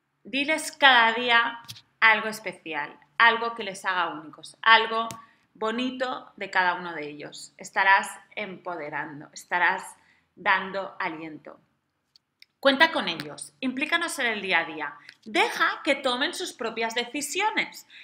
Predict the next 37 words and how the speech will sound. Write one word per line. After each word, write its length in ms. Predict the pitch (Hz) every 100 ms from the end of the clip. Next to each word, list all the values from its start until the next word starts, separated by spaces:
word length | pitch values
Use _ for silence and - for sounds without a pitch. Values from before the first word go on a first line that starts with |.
| -
en 100 | 254
la 80 | 277
medida 380 | 254 247 247 269
de 100 | 254
lo 180 | 226 220
posible, 580 | 208 - 190 160 160 - - _ _
pero 200 | - 262
a 220 | 226 - 240
lo 60 |
largo 280 | 302 440 427
del 240 | 349 240
día 340 | 185 180 208 - _ -
hay 180 | 302 302
muchísimas 800 | 277 320 320 403 403 226 185 175
decisiones 680 | 190 202 190 190 165 165 -
que 100 | 185
acabamos 480 | 185 175 175 180 -
tomando. 440 | 170 160 156 156
¿Por 160 | 247 254
qué 140 | 330
tenemos 380 | 330 233 196 190
que 100 | 190
tomarlas 540 | 180 175 160 160 -
todos 320 | 196 160 160
los 180 | 160 160
adultos? 500 | 156 147 147 - - - _
Deja 380 | - 320 339 202
que 80 | -
ellos 240 | 180 160
tomen 240 | - 185 175
sus 160 | -
decisiones. 640 | 175 180 170 - 170 160 -
Cuando 420 | 214 208 180 -
les 120 | 208 220
dejas 300 | 339 392 -
tomar 200 | 311 285
decisiones, 720 | 269 269 233 233 202 196